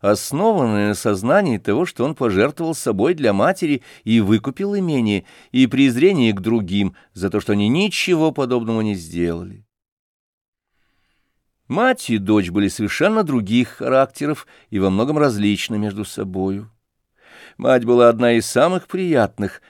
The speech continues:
всегда одинаково добродушно веселых в обществе женщин. Все милое, веселое истинно радовало ее. Даже черта, встречаемая только у самых добродушных старых людей, способность наслаждаться видом веселящейся молодежи,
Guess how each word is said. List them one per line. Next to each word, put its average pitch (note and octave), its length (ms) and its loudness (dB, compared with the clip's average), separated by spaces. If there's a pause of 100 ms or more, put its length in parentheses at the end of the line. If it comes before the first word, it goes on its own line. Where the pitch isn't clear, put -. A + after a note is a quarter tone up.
(120)
всегда A2 360 2
одинаково A2 460 2
добродушно A2+ 540 2
веселых G#2+ 640 0
в - 20 -6
обществе D#3 480 -6
женщин. G2 540 -2 (300)
Все - 300 -2
милое, G2 840 2
веселое A2 880 2
истинно G#2+ 560 -4
радовало F2+ 420 -2
ее. F2+ 240 -6 (1600)
Даже B2+ 540 4
черта, A2+ 580 4
встречаемая G#2+ 840 0
только G#2 220 -4
у G#2 80 -2
самых G2+ 400 0
добродушных G2+ 720 -2
старых G2 440 0
людей, F#2+ 420 0 (240)
способность G#2+ 760 -2
наслаждаться A#2 720 2
видом A2+ 300 0
веселящейся A2+ 840 -2
молодежи, A2+ 680 2